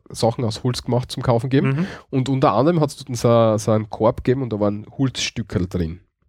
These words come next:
Speaker 1: Abgeschliffene Holzstücke, die aber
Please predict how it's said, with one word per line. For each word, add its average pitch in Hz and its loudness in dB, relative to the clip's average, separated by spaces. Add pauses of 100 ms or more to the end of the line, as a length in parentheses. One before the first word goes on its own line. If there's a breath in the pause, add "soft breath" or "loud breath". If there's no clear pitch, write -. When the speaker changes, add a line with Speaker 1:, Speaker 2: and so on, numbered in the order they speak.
(440)
Speaker 1:
Abgeschliffene 117 -2
Holzstücke, 123 -2 (880 loud breath)
die 120 2
aber 117 0